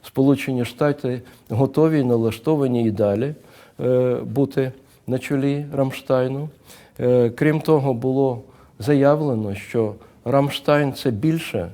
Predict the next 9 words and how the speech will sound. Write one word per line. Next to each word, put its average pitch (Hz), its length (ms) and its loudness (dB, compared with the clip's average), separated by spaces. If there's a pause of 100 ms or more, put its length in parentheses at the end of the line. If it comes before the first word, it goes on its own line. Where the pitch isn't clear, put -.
ніж 110 220 0
нато. 98 400 0
Якщо 101 380 -4
в 113 80 -2
нато 135 320 4
зараз 117 420 0 (300)
тридцять 139 440 -2
дві 139 300 2 (460)
країни 151 600 6